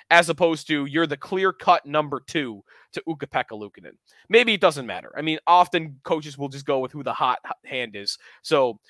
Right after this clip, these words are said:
how much of this rest of season matters to how much he'll play next year? Probably not a lot. But they've got four home games coming up. They've got, one of those is a back-to-back.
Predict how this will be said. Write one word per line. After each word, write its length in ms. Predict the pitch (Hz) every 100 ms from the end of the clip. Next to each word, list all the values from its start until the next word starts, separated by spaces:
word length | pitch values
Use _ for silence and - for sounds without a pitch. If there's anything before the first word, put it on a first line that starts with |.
| _
how 200 | - 185
much 340 | 175 175 - -
of 220 | 170 156
this 240 | 139 156 147
rest 280 | 147 139 -
of 80 |
season 440 | 139 131 131 127 117
matters 380 | 113 113 120 -
to 60 |
how 80 | 131
much 140 | 123
he'll 140 | - 120
play 260 | - 123
next 240 | 117 113 -
year? 160 | 156
Probably 360 | 151 214 220 190
not 200 | 160 127
a 40 |
lot. 200 | 92 85 - _ _ _ _ -
But 240 | 226 175 - _ _ _ _ _ _ _ _ _ _ _
they've 240 | 170 233 220
got 360 | 214 175 156 - _ _ _ _ _
four 420 | - - 220 262
home 300 | 233 220 202
games 280 | 170 165 147
coming 300 | - 139 113
up. 180 | 101 - _ _ _ _ _ _
They've 160 | 160 156
got, 300 | 160 147 151
one 200 | 170 226
of 80 | 233
those 220 | 226 175
is 80 | 170
a 60 |
back-to-back. 800 | 147 165 156 - 139 98 - _